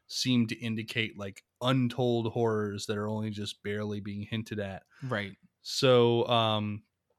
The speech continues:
Speaker 1: like, that's clearly affecting her psyche a bit. There's also a moment where she, like, almost feeds her dad to the cr-, to the alligator.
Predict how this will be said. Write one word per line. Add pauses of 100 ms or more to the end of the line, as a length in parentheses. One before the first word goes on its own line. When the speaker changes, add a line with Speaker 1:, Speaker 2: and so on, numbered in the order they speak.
(360)
Speaker 1:
like,
that's
clearly
affecting
her
psyche
a
bit. (840)
There's
also (600)
a
moment
where
she, (680)
like,
almost
feeds
her
dad
to
the
cr-, (120)
to
the
alligator.